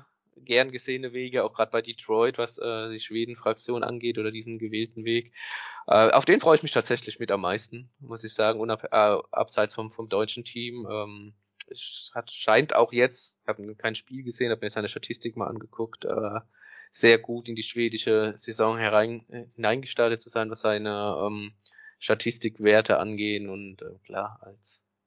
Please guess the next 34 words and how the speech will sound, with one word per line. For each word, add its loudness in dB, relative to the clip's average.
als -8
First 0
Rounder, 2
ähm, -12
werden 0
da 8
alle 4
Augen -2
mit -6
auf, -2
auf -4
Marco -2
Kasper 0
sein. -4
Und -10
ja, 8
es -6
ist, -10
es -12
ist -6
ein -6
Turnier. 6
Natürlich -2
ist -16
es -16
immer -2
ganz 0
amüsant, 2
dann 0
bei, 4
äh, 2
bei -4
Social -4
Media 4